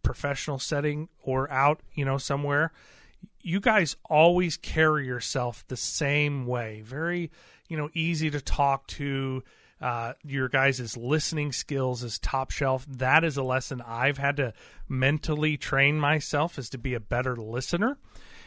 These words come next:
And it helps in the, um, aspect of being a good, effective communicator. I think if we as a whole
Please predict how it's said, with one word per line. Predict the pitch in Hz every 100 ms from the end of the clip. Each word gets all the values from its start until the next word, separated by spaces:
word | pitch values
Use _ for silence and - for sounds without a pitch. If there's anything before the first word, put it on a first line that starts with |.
| -
And | 170 170 165 165 -
it | 175
helps | 143 170 190 202 - -
in | 175 165
the, | 156 151 147 143 - - _ _ _
um, | 143 131 123 127 - -
aspect | 165 175 - 156 -
of | 123 131
being | 156 170 156
a | 135
good, | 117 151 151
effective | 147 113 - 143 - 131 - -
communicator. | 120 120 143 170 151 - 107 95 - - - - - - - -
I | 214
think | 254 277 208
if | 185 -
we | 180 190 180
as | 156 147 135
a | 143 135 131
whole | 117 - 190 214 139 107 117